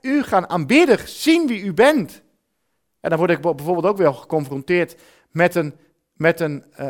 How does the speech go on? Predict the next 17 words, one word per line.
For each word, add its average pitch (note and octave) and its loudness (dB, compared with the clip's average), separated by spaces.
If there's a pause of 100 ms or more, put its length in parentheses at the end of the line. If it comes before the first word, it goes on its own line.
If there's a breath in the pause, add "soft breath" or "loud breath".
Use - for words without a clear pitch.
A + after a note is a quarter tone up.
eh, C3+ -8
een, C#3+ -12
een C3+ -8
schriftgedeelte G#3+ 0
uit E3 0
de - -14
Openbaring, F3+ 2 (1200)
waarin E3 0
staat A#3 2
dat F3 -6
er E3 -8
zoveel C4+ 4
plagen C4+ 4
over G3 0
deze E3+ 0
aarde A3+ 2
komen, A#3 -2